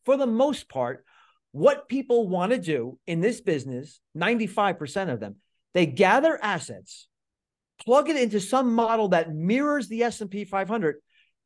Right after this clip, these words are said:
and hope they never hear from you again. And if the S and P goes down, which it does often and goes down a lot, they will tell you what?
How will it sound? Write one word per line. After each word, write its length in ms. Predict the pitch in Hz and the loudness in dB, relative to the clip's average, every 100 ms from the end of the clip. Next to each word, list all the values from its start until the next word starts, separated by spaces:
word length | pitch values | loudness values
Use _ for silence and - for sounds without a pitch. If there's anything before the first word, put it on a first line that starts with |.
| - | -2
and 200 | 240 233 | 0 0
hope 460 | 233 - 302 311 - | -4 -2 -2 0 0
they 160 | 214 | 0
never 380 | 196 247 285 294 | 2 0 0 0
hear 220 | 226 254 | 0 0
from 180 | 233 208 | -2 -4
you 160 | 202 190 | -2 -2
again. 400 | 202 170 151 165 _ _ _ _ 220 | -2 -6 -8 -14 _ _ _ _ -2
And 220 | 226 220 - | -2 -2 -2
if 180 | 226 220 | 0 2
the 240 | 214 180 - | 0 -2 0
S 180 | 269 285 | -2 0
and 140 | 311 | -4
P 160 | 247 262 | 0 2
goes 260 | 220 208 165 | 4 4 4
down, 520 | 269 196 135 190 214 _ _ _ _ _ _ _ - | 2 2 0 -6 -12 _ _ _ _ _ _ _ -8
which 280 | 156 185 196 | -6 -4 -6
it 240 | 165 123 | -8 2
does 320 | 202 240 202 - _ _ _ _ _ _ _ _ | 4 6 4 -4 _ _ _ _ _ _ _ _
often 580 | 277 285 - 131 131 170 _ _ _ - | 4 4 2 -8 -8 -12 _ _ _ -2
and 200 | 202 185 | 0 4
goes 200 | 247 202 | 4 4
down 260 | 240 214 | 2 2
a 140 | 190 160 | 4 4
lot, 440 | 175 262 156 165 - _ _ _ _ _ _ _ _ _ - | 6 6 4 0 -4 _ _ _ _ _ _ _ _ _ 2
they 180 | 185 294 | 4 4
will 140 | 302 | 2
tell 240 | - 220 | 2 2
you 240 | 214 214 185 | 2 -2 -6
what? 340 | 170 165 117 | -4 -2 -2